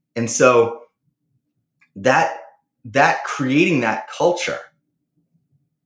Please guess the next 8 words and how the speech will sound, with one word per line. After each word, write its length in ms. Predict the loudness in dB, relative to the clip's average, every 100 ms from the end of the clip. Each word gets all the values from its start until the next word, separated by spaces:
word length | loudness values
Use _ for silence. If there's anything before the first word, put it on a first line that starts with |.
| 2
that 280 | 2 2 -2
culture 520 | 0 0 2 0 0
is 440 | -4 -8 -10 -12 _
the 160 | -12 -12
culture 560 | -8 -6 -2 2 2 2
of, 420 | 0 0 -2 -8 _ _ _ _ _
uh, 340 | -8 -6 -6 -8 -12 -20 _ _ _ -6
of 340 | -6 -6 -14